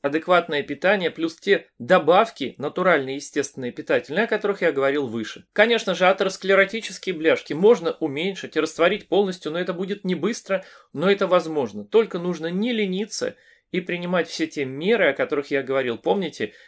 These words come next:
если мы пустим на самотек этот процесс, то в любой момент – человек может умереть от инсульта либо инфаркта. Зачем это допускать? А лучше всего, дорогие друзья, просто не допускать образования атеросклеротических бляшек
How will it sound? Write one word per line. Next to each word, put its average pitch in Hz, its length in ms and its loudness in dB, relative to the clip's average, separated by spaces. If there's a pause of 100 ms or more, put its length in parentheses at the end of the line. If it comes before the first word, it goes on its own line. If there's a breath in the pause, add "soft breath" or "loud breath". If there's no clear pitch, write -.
если 175 280 -2
мы 190 360 -4
пустим 165 400 2
на 143 60 -4
самотек 151 500 -4
этот 123 160 -8
процесс, 135 480 -4 (300 soft breath)
то 180 140 -2
в 190 40 -2
любой 247 220 2
момент – 185 540 0 (180)
человек 156 460 0
может 131 400 -8
умереть 151 420 -4
от 131 140 -10
инсульта 156 640 -6
либо 143 260 -6
инфаркта. 127 500 -6
Зачем 170 420 -2
это 175 200 -4
допускать? 139 540 -8 (260 loud breath)
А 175 120 6
лучше 233 320 2
всего, 180 260 -4
дорогие 147 340 0
друзья, 120 400 -6 (260 soft breath)
просто 196 300 2
не 202 160 0
допускать 202 580 0
образования 202 840 2
атеросклеротических 139 1040 -2
бляшек 160 460 -2